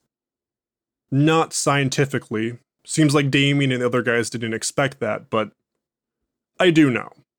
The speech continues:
Intrinsically, spiritually, I can feel it,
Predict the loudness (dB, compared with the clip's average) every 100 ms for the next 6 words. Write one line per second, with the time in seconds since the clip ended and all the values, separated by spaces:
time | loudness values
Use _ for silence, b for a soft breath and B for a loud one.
0 | _ _ _ _ _ _ _ _ _ _
1 | _ 0 2 2 2 2 0 2 0 -2
2 | -12 _ _ _ _ -10 -2 2 2 2
3 | 2 2 2 2 0 -4 _ -2 -2 0
4 | 0 2 0 -4